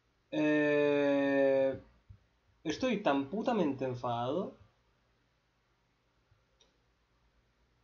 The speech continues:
que no es ni medio normal. O sea, no estaría tan enfadado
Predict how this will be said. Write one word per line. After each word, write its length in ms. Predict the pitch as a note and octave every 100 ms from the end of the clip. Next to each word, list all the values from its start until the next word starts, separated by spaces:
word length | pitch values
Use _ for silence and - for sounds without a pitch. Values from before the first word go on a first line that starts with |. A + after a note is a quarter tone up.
| _ _ - - _ _ _ -
que 100 | D3+
no 80 | D#3+
es 60 |
ni 80 | D#3
medio 200 | C#3 B2+
normal. 360 | B2+ B2 B2 A#2+ - - - _ _ -
O 100 | D#3
sea, 280 | D#3 C#3+ - - _ _ _ _ _ _ _ _ - _ _ - _ _ - - _ - - _ _ - _ _ - - _ - _ _ - - _ _ - - _ _ _ _ _ -
no 140 | F#3+ B3+
estaría 240 | D#4+ D#4
tan 80 | A#3
enfadado 680 | F#3 C#3+ B2+ B2+ C#3+ A3